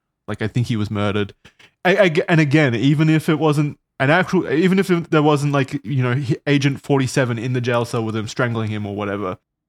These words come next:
they still put him in a position again where he was able to commit suicide, which is what I classify as, uh, you know, murder. Like, they, they gave him the ability to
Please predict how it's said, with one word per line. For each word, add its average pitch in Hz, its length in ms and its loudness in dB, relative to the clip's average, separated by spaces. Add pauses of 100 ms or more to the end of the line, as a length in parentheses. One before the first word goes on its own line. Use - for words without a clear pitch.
they 147 100 2
still 165 160 0
put 160 180 0
him 151 140 0
in 139 140 0
a 135 40 0
position 135 380 0
again 117 500 -2 (340)
where 123 320 2
he 120 120 0
was 123 120 -2
able 117 200 -2
to 113 60 -4
commit 113 260 -4
suicide, 120 460 0
which 107 160 -6
is 107 100 -10
what 113 160 0
I 113 140 0
classify 101 720 -8 (100)
as, 101 500 -8 (460)
uh, - 60 -14
you 117 140 -4
know, 101 120 -4
murder. 110 320 -2
Like, 98 220 -6
they, 110 160 -4
they 120 160 -4
gave 120 240 -2
him 117 320 -6
the 117 100 -2
ability 113 380 -4
to - 60 -12